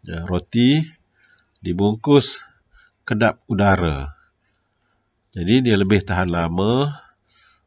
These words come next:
berada di rak-rak pasar raya atau rak kedai runcit. Ha, seterusnya, memudahkan proses pengangkutan dan penyimpanan.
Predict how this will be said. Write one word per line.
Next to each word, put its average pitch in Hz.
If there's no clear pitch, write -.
berada 92
di 85
rak-rak 95
pasar 92
raya 98
atau 90
rak -
kedai 82
runcit. 87
Ha, 78
seterusnya, 110
memudahkan 110
proses 92
pengangkutan 147
dan 117
penyimpanan. 95